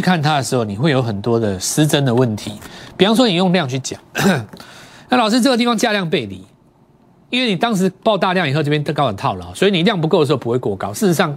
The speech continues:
刚好相反，你看它过高了，为什么？你看无法解释嘛。老师为什么背离向上？那很简单，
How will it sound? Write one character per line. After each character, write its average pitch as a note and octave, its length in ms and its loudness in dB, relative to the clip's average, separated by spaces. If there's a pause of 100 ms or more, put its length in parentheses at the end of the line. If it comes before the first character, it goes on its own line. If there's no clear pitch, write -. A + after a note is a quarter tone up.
刚 D#3 120 2
好 C3+ 60 0
相 B2+ 220 -2
反， G#2+ 120 -4
你 F#2+ 120 -8
看 A2 200 -2 (520)
它 E3 100 0
过 E3 160 2
高 A#2+ 180 2
了， F#2+ 160 -4
为 D3+ 120 2
什 A#2+ 120 -2
么？ G2 60 -2
你 A2+ 60 0
看 F#3+ 120 2
无 E3+ 120 2
法 F3+ 160 2
解 G#2 160 0
释 G2+ 180 -6
嘛。 F2+ 120 -12 (840)
老 C#3+ 100 2
师 F3 80 4
为 A3+ 120 6
什 D#3 40 2
么 D3+ 80 4
背 E3+ 120 2
离 C3+ 120 2
向 B2+ 160 -2
上？ G#2+ 200 -6 (1400)
那 G#3+ 80 0
很 D#3+ 120 0
简 G#2+ 240 0
单， G#2+ 160 0